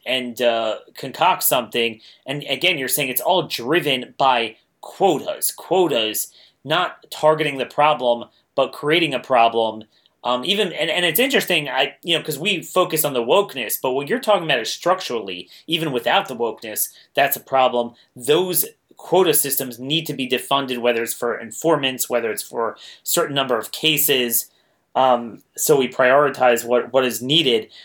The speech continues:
I mean, these are the type of reforms that at a minimum we should do. But again, I love the sanctuary ideas. Very, very important. Where could people find more about your work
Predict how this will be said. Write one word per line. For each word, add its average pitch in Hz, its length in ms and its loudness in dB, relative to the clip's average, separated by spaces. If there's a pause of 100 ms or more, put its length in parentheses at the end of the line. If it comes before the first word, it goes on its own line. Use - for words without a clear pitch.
(200)
I 139 60 -2
mean, 139 280 2 (140)
these 185 400 2
are 202 60 6
the 147 100 -2
type 160 260 2
of 131 140 0
reforms 120 840 2
that 117 560 2
at 127 100 4
a 123 60 0
minimum 143 380 0
we 120 120 -2
should 110 180 -4
do. 113 140 -2
But 117 140 -2
again, 139 320 2
I 113 120 0
love 131 380 2
the 120 100 0
sanctuary 131 640 0
ideas. 110 640 0 (300)
Very, 160 200 4
very 135 180 0
important. 120 420 -2 (180)
Where 196 300 4
could 254 200 -4
people 175 360 0
find 139 420 0
more 123 420 2
about 120 400 2
your 123 140 -2
work 117 480 2